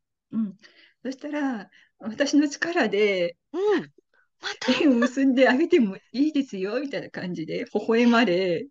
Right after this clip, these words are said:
Speaker 2: うんうん。
Speaker 1: もうその金額が、うーん、三十万だったかな、四十万だったかな。
Speaker 2: えー、
Speaker 1: なんか、
Speaker 2: 結構高め。
Speaker 1: そんな、さすがの私も考え。
Speaker 2: さすがの私。たし-、確かにね。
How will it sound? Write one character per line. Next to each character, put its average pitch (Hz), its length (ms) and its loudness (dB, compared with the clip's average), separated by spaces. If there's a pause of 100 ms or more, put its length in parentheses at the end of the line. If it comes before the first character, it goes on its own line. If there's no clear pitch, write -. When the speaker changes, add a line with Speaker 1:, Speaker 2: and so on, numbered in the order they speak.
(280)
Speaker 2:
う 277 40 -4
ん 359 400 4
う 220 40 -2
ん。 143 140 -10
Speaker 1:
も 208 60 -12
う - 40 -10
そ - 80 -12
の 208 180 -6
金 262 260 2
額 262 260 2
が、 226 340 0 (420)
う 170 80 -12
ー 190 680 -6
ん、 185 60 -14
三 208 260 -6
十 226 160 -2
万 214 160 -2
だ 208 80 -4
っ 202 40 -6
た 196 100 -8
か 202 100 -6
な、 196 80 -8
四 208 160 -4
十 233 80 -2
万 277 160 6
だ 269 100 2
っ - 40 -8
た 240 100 -8
か 226 140 -6
な。 254 240 -2
Speaker 2:
え 311 120 -6
ー、 240 240 -10
Speaker 1:
な - 140 -4
ん 285 80 -14
か、 269 80 -6
Speaker 2:
結 247 180 -16 (200)
構 240 200 -8
高 277 280 -6
め。 202 140 -6
Speaker 1:
そ 190 40 -6
ん 190 40 -8
な、 214 100 -6 (420)
さ - 160 -4
す 311 140 0
が 349 140 4
の 330 180 6
私 311 320 2
も 262 180 6
考 285 140 0 (180)
え。 226 280 2
Speaker 2:
さ 339 200 2
す 359 180 0
が 392 200 -2
の 392 80 2
私。 - 760 -6 (1040)
た 208 140 -12
し-、 - 140 -16
確 202 260 -8
か - 100 -6
に 180 140 -6
ね。 180 240 -8